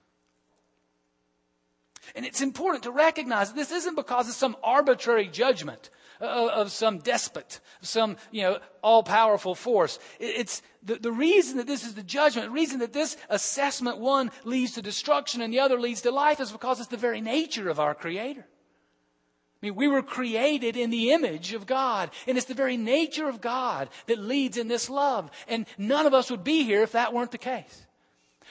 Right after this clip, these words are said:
Because in the eyes of God, we are all broken, lost, hungry, naked, and in prison. And so we have received, this is the very nature of God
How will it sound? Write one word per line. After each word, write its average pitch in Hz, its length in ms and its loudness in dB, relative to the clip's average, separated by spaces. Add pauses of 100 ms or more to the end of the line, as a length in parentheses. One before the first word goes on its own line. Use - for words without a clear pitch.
Because 226 320 2
in 254 140 0
the 247 100 2
eyes 269 300 4
of 185 120 -12
God, 269 360 2
we 196 100 2
are 190 160 6
all 247 420 4
broken, 147 600 0 (160)
lost, 151 540 0 (120)
hungry, 139 520 -4 (120)
naked, 156 460 -4
and 143 120 -8
in 131 120 -8
prison. 139 320 -8 (2250)
And 185 200 -6
so 202 100 -2
we 254 360 0
have 214 180 0
received, 254 560 -2
this 302 140 -4
is 277 60 -10
the 262 80 -8
very 240 200 4
nature 254 500 0
of 214 140 -8
God 254 340 -2